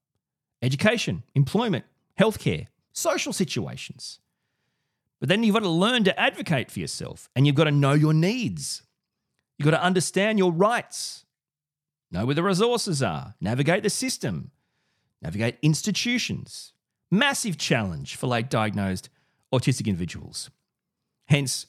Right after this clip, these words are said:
a barrier to unmasking, 'cause it's all just too bloody hard. Career choice.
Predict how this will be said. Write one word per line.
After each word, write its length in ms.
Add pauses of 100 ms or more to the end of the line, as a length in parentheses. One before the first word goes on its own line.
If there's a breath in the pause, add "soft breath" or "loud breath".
a 60
barrier 640
to 140
unmasking, 580 (800)
'cause 120
it's 160
all 140
just 200
too 160
bloody 220
hard. 360 (1900)
Career 380
choice. 580